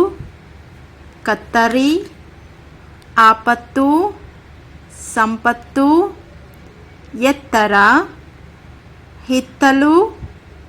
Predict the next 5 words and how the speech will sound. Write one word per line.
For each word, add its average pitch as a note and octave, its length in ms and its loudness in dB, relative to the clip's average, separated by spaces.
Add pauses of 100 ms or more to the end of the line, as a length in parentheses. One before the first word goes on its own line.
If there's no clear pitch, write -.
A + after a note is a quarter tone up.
(600)
ರನ್ನ, A3 400 -2 (1500)
ಪೊನ್ನ, A#3 380 0 (1300)
ಚೆನ್ನ, A3+ 380 -2 (1300)
ಚಿನ್ನ, A#3+ 340 -2 (1600)
ಬನ್ನಿ, B3 580 4